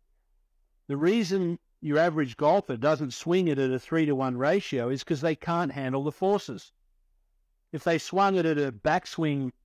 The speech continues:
dynamic that would give them a three-to-one ratio, they'd fall over 'cause they're out of position and they're not ready for it.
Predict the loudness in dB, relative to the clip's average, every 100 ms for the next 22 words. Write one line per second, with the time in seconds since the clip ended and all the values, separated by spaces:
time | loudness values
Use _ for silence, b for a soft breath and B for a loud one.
0 | _ 0 2 2 2 0 -2 -4 -4 -2
1 | 0 2 0 0 0 0 2 0 2 2
2 | 2 -2 -4 -6 -8 _ _ _ _ -4
3 | -4 0 0 4 4 2 0 -2 -4 0
4 | 2 0 -2 -2 0 0 -2 -2 0 -2
5 | -4 -4 -2 0 -2 -4 -8 -10